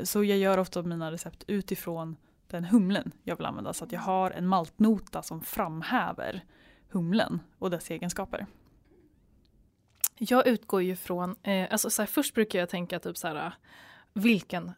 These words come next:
Speaker 2: öltyp vill jag brygga? Så nu, jag menar, nu är det snart sommar, jag har en suröl som är på gång, men jag tänker typ så här, okej, när är nästa ölträff? Om det är sommarträffen, vad kommer jag vilja ställa ut med på sommarträffen? Eller jag kanske behöver brygga någonting till, eh,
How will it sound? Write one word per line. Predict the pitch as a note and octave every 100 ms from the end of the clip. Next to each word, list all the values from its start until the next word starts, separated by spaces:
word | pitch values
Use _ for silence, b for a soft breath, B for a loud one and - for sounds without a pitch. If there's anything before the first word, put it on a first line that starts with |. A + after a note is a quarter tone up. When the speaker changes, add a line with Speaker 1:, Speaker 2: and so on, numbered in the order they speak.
| _
Speaker 2:
öltyp | G#3+ F3 - - -
vill | G#3
jag | F3 F#3
brygga? | A3 G3+ - - _ _ _ B B B
Så | - -
nu, | A3 A#3
jag | G#3+ F#3+
menar, | F#3
nu | G3 A#3+
är | A3
det | G#3+
snart | - -
sommar, | - A#3 G#3+ A3+ A3
jag | F3+
har | F#3+
en |
suröl | E3+ - A#3 A3 A3 A3
som | -
är | E3+
på | F3+
gång, | F3+ C4+ C#4 C#4+ C4+ B B B
men | A3
jag | G#3+
tänker | G#3 F3+
typ | F#3 F3
så | G3
här, | F3+ F3+ F3+
okej, | - G3 F#3+ E3+
när | F#3+
är | F#3
nästa | F#3 - -
ölträff? | E3+ E3 - - -
Om | F#3+
det |
är |
sommarträffen, | G3 A#3 G3+ G3+ A#3+ - G#3 F3+
vad | F#3+ F3+
kommer | F#3+
jag | F3+
vilja | F3 F3
ställa | - F3
ut | F3
med | F3+ F3
på |
sommarträffen? | - F#3 F3 G3+ A3 E3+
Eller | F3 F3+ F3+ B B B
jag | A3+
kanske | A#3+ A#3
behöver | A3 G#3+
brygga | A3 A3+ G#3+ A3
någonting | F#3+ F#3+ F3 F3
till, | G3 F3 F3
eh, | F3